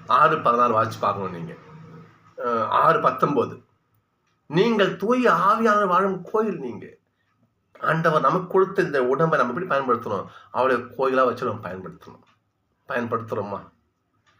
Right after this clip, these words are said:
ஆண்டவர் கொடுத்த இவ்வளவு நமக்கு கொடுத்திருக்கிறாரு.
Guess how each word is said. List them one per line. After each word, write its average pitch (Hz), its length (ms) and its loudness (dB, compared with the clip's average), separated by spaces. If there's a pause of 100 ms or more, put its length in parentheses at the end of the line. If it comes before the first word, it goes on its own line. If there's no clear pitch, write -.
(340)
ஆண்டவர் 143 340 2
கொடுத்த 135 240 -2
இவ்வளவு 135 520 -2
நமக்கு 175 280 2
கொடுத்திருக்கிறாரு. 104 720 -8